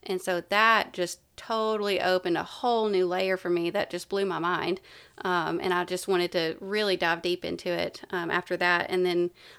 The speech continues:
learning my dosha constitution. Um, so, you know, I dabbled in my birth chart. I knew a lot of that. Um, I read a little bit about human design, but then digging into my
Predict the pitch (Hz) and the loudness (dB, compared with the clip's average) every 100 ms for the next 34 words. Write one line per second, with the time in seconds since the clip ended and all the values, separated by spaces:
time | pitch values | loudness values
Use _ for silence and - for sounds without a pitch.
0 | - 202 190 190 160 160 196 196 202 - | -4 0 2 2 0 2 2 2 -4 -8
1 | - 190 185 185 208 196 - 185 175 175 | -6 -6 -4 -6 -4 -4 0 0 2 0
2 | - - 175 175 175 - 175 160 165 - | -4 -4 -4 -2 -4 -2 -2 -2 -6 -14
3 | - - 185 180 175 - - 175 175 190 | -20 -6 -2 -2 -4 -10 -2 2 2 2
4 | 208 254 254 - 202 190 180 180 180 185 | 2 2 2 0 0 2 2 2 2 2
5 | 180 185 190 190 196 190 180 180 - - | 2 2 2 0 2 4 4 2 0 -4
6 | 190 175 175 175 170 170 160 _ _ _ | -2 0 0 0 -2 -2 -6 _ _ _
7 | _ _ - - - 190 190 196 208 196 | _ _ -18 -10 0 2 2 2 2 0
8 | 202 190 - 208 208 208 196 180 175 175 | 2 0 0 0 2 0 0 4 4 4
9 | 175 - - - - - 185 202 196 190 | 2 -2 -20 -20 -18 -6 -2 2 2 2
10 | - - _ - 190 214 214 202 190 190 | -2 -10 _ -12 -6 -4 0 2 2 2
11 | 190 196 185 180 165 165 175 | 0 0 2 0 -2 -2 -4